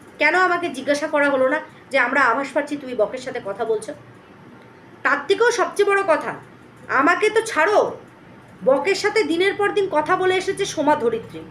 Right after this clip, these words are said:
maybe ধরিত্রীই বেশি, ঠিক আছে? দিনের পর দিন বকের সাথে কথা বলে এসেছে। আমার কানে তো আরেকজনেরও নাম আসলো যে সে নাকি আগে বকের, আহ, মানে হয়ে কাজ করতো বা বকের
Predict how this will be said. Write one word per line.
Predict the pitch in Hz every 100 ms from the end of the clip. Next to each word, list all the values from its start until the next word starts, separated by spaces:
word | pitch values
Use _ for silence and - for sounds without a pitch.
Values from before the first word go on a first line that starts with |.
| - 220
maybe | 294 339 214
ধরিত্রীই | 233 311 - 330
বেশি, | - - - - - - - -
ঠিক | 311
আছে? | 453 453 - - - -
দিনের | 311 415 427
পর | 392 339
দিন | 359 330
বকের | 277 277
সাথে | 277 285 269
কথা | 226 226
বলে | 208 185
এসেছে। | 175 151 - - - -
আমার | 254 330
কানে | 339 359
তো | 381
আরেকজনেরও | 330 311 294 359 381 392
নাম | 349 294 269
আসলো | - 185 170 - -
যে | -
সে | - 285
নাকি | 311 311 320
আগে | 302
বকের, | 302 226 349 349
আহ, | - - - - 220 220 214 214
মানে | 226 214 196 - -
হয়ে | 277 339 339
কাজ | 302 302
করতো | 339 294 403
বা | 359
বকের | 262 247 320